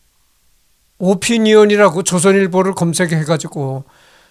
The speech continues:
조선일보를 접속해가지고 오피니언이란 데 들어가서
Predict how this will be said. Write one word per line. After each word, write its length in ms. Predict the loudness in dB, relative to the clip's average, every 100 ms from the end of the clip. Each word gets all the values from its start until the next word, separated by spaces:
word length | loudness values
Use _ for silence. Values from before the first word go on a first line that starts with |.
| _
조선일보를 680 | -4 0 2 2 0 0 -2
접속해가지고 1120 | -2 -6 -6 -6 -4 -2 -2 -2 -6 -6 -4
오피니언이란 880 | -6 -4 -2 0 0 -2 -2 -4 -4
데 140 | -6
들어가서 640 | -8 -8 -6 -6 -2 -2